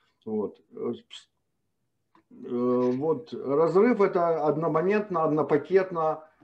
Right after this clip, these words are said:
отмена целого ряда т-, многих-многих-многих, э, элементов старой системы. По-, в этом см-, в этом смысле разрыв.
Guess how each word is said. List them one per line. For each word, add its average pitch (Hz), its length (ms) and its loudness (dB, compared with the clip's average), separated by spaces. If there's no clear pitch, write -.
отмена 165 440 -4
целого 147 460 4
ряда 151 300 2
т-, 135 160 -6
многих-многих-многих, 147 1200 -2
э, 113 340 -4
элементов 131 480 -2
старой 113 300 -4
системы. - 600 -14
По-, 135 260 2
в 131 80 2
этом 160 240 0
см-, 131 260 -2
в 120 80 -6
этом 143 220 -2
смысле 120 300 -4
разрыв. 104 340 -4